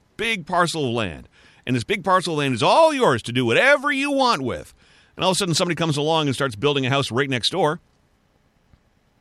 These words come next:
on your property. Well, wait a minute, what did I pay my money for? Yeah, but this is, this is an American house, and everybody loves this American house, so we're just gonna let that happen. You'd be pissed off. You'd be taking it to court.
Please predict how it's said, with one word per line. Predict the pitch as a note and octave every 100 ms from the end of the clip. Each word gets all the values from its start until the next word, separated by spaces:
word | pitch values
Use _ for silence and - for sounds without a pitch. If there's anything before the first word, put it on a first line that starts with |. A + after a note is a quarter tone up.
| _ _ _ _ _ _ _ _ -
on | C3+ C#3
your | D3+
property. | D#3 F3 G3+ C#3+ C#3 E3+ _ _ _ _ _ _
Well, | C#3
wait | F3 C4
a |
minute, | D#3 G#3 -
what | C3 -
did | G3+
I |
pay | G3+ G#3+
my | A3
money | B3 C#4+
for? | - A2+ D2 _ _ _
Yeah, | - A#3 B3 B3 A#3 A3+ G#3
but | F3 D3+
this | E3+ E3
is, | C3+ - -
this | A#3+
is | A3+
an | E3+
American | C#3+ C#3 C3 A2+
house, | G2+ F2 D2+ - - _ _ _ _ -
and | C#3
everybody | F3+ G3+ G3 D3+
loves | D3 D#3 B2
this | G#2
American | A2 G2 E2 E2
house, | D#2 B1+ -
so | B2+ A#2+ A2+ A2 G2 _ _ _ -
we're | F#3
just | D#3
gonna | C#3
let | B2+
that | B2 A2+
happen. | A#2+ -
You'd | A3
be | F4+
pissed | E4 G4 -
off. | - G#4 - - - _ _ _
You'd |
be | E4+
taking | D#4+ D#4+ D#4+
it | D#4+
to |
court. | C#4 D#4 D4+